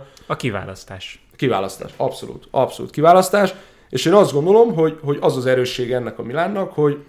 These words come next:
Speaker 2: nem feltétlenül világklasszis játékosokból, ö, Pioli gyúrt egy olyan egységet, ami együtt képes sikerekre. Tehát, hogy nem, nehéz, nehéz lenne kiemelni egy-egy játékos. Tehát még Leao elképesztő önzőségét is elbírja ez a keret,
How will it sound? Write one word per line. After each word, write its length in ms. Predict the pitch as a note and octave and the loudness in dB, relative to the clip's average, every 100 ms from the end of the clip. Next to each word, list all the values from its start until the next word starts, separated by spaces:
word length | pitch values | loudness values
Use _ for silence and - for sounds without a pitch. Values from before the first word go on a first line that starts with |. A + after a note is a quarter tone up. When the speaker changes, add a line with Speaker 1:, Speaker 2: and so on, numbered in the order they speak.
| C3 | -4
Speaker 2:
nem 140 | D#3+ D3+ | -2 0
feltétlenül 580 | C3+ B2 B2 B2 A#2+ | -2 -2 -2 -4 -8
világklasszis 640 | A#2+ B2 G#2+ A#2+ A2+ A2 - | -4 -2 -2 -6 -8 -10 -6
játékosokból, 1200 | A#2 B2+ D3+ D#3+ - E3 D#3 D#3 E3+ F3+ F3+ - - - _ _ - | -6 -6 -8 -8 -6 -8 -4 0 2 4 2 -2 -20 -20 _ _ -2
ö, 320 | C3+ C#3 C3+ C3+ C3+ | 2 4 2 0 -6
Pioli 320 | - D3+ D3 | -2 2 2
gyúrt 340 | C3+ E3 D3 C#3+ | 0 0 -2 -2
egy 120 | B2 | -2
olyan 160 | B2 A2+ | -2 -4
egységet, 840 | B2 - - F3 F#3+ F#3+ F#3+ - _ _ | -8 -8 -6 -2 2 2 0 -10 _ _
ami 220 | D#3 D3 G3 | -2 0 4
együtt 540 | E3 C3 B2 A2+ - _ | 4 4 -6 -10 -18 _
képes 340 | - B2+ B2 | -4 -4 -4
sikerekre. 520 | - A#2+ A2+ G#2+ - A#2 | -6 -8 -6 -6 -6 -2
Tehát, 200 | B2+ B2+ | -2 0
hogy 100 | D3+ | 2
nem, 160 | F#3+ G3+ E3+ | 2 2 2
nehéz, 380 | F3+ F#3+ D3 C#3+ | 4 6 4 2
nehéz 300 | E3+ F3+ D#3 | 0 0 0
lenne 200 | B2+ B2 | -2 -4
kiemelni 500 | A#2+ B2 A#2 A2+ A2+ | -4 -4 -4 -4 -4
egy-egy 380 | A2+ A2 A2 G2+ | -4 -4 -6 -6
játékos. 520 | G2+ F2 - A2+ A#2 | -6 -8 -12 -12 -8
Tehát 320 | - C3 C3+ - _ _ - | -2 -2 -2 -16 _ _ 0
még 160 | C#3 | 4
Leao 360 | E3 G3 D#3+ D3+ | 8 8 10 10
elképesztő 500 | D#3 C#3+ C#3 B2 C#3 | 8 8 0 -4 -2
önzőségét 540 | B2+ A#2+ A2+ B2+ A#2 | -2 -4 -6 -4 -4
is 140 | B2+ A#2 | -6 -4
elbírja 440 | A2+ A2+ A2+ A2 | -2 -2 -4 -2
ez 120 | G#2+ | -4
a 80 | G#2 | -6
keret, 460 | - A2 B2 C#3+ | -4 0 0 -2